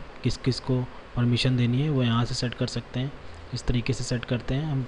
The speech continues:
कभी सेट करेंगे तो और अच्छे से देखेंगे, ठीक है। और अपीयरेंस, अपीयरेंस में दोस्तों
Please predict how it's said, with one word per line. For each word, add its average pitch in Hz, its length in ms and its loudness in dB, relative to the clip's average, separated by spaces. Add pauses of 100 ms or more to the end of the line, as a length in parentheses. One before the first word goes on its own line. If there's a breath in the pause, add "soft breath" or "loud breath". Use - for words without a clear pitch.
कभी 127 200 2
सेट 127 220 0
करेंगे 120 360 0
तो 120 220 0
और 117 400 -2
अच्छे 120 220 -2
से 120 180 0
देखेंगे, 113 420 0 (1000 loud breath)
ठीक 135 180 0
है। 147 100 0 (1900)
और 139 320 0
अपीयरेंस, 120 640 4
अपीयरेंस 151 520 2
में 165 100 2
दोस्तों 156 380 4